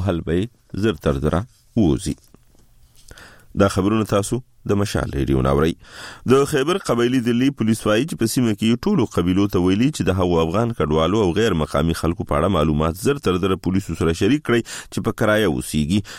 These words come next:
تېره ورځ له مشال ریډیو سره په خبرو کې د خیبر ضلعې د پولیسو ویان ظهیر اپریدي وویل چې اوس ټولې قبایلي ضلعې د خیبر پښتونخوا صوبې برخه شوي او هغه ټول قوانین عملي کول غواړي چې نورو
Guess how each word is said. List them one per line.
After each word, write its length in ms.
تېره 200
ورځ 280
له 160
مشال 340
ریډیو 280
سره 200
په 100
خبرو 280
کې 240
د 160
خیبر 420
ضلعې 400
د 100
پولیسو 320
ویان 340
ظهیر 260
اپریدي 360
وویل 340
چې 340
اوس 160
ټولې 320
قبایلي 400
ضلعې 320
د 80
خیبر 360
پښتونخوا 500
صوبې 340
برخه 300
شوي 180
او 140
هغه 260
ټول 160
قوانین 380
عملي 300
کول 240
غواړي 260
چې 300
نورو 180